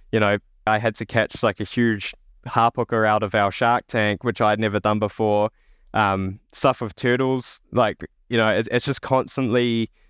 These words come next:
doing these new things and, like, learning and showing the commitment to it and, you know, going out of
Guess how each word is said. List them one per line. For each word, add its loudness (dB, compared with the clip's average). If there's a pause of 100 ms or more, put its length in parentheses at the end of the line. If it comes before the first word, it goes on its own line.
(140)
doing 2
these -2
new 2
things 0
and, 2
like, 2
learning 0
and -2
showing 0 (100)
the 2
commitment 0
to 0
it 0 (160)
and, 0
you 2
know, 4
going 0
out 2
of -6